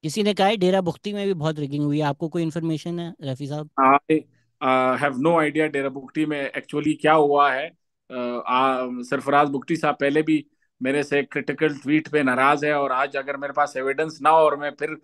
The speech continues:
Speaker 2: कोई ऐसी बात करूं तो वो I think, अ, कबल अज वक्त होगी, लेकिन मुझे कोई बहुत ही माइक्रो उसका नहीं पता। But as a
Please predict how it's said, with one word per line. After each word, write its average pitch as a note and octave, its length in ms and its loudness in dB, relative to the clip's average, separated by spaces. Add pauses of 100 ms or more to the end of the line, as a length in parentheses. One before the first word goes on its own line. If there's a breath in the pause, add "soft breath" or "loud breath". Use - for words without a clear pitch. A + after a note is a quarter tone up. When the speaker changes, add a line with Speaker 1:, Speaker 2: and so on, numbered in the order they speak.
(360 soft breath)
Speaker 2:
कोई D3 140 6
ऐसी D3+ 200 2
बात D3 300 2
करूं D#3 260 -2
तो C#3+ 140 -6
वो C#3+ 240 -2
I C#3 100 0
think, C#3+ 300 -6
अ, C3 240 -4 (560)
कबल D3 440 2
अज C#3 120 2
वक्त E3 200 2
होगी, D3 180 4
लेकिन D#3+ 260 2
मुझे D#3 380 2
कोई D#3+ 220 -2
बहुत D3+ 300 0
ही F3+ 60 0
माइक्रो D#3+ 560 0
उसका D3+ 460 -4
नहीं E3 180 2
पता। F3 300 -6
But D3+ 160 -6
as D3+ 140 0
a D3+ 140 2